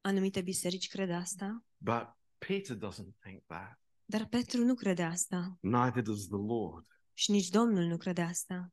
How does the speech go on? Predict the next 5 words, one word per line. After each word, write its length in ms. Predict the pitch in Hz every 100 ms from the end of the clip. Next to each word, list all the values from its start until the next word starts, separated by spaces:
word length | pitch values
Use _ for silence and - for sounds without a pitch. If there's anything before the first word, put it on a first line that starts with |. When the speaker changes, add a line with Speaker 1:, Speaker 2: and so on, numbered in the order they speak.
| _
Speaker 2:
It 60 | -
says, 380 | - - 123 92
"Not 380 | 110 156 165 -
by 300 | 151 147 143 -
constraint." 800 | 120 - - - 110 95 80